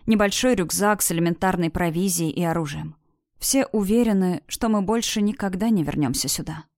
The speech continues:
Какая-то часть меня не хочет расставаться с этим местом. Для остальных это всегда было временным убежищем. Для меня же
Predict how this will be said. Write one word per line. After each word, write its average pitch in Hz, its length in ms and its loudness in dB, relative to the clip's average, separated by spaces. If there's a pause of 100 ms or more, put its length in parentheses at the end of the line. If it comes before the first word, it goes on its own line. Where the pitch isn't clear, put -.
(340)
Какая-то 220 440 -4
часть 226 320 -2
меня 220 380 4
не 233 140 4
хочет 277 380 -2
расставаться 175 520 -4
с - 100 -2
этим 180 240 -2
местом. 185 420 -4 (640)
Для 196 200 2
остальных 202 600 2
это 190 220 -4
всегда 202 400 0
было 208 240 0
временным 220 440 4
убежищем. 208 720 -2 (580)
Для 202 160 0
меня 185 360 2
же 170 260 -4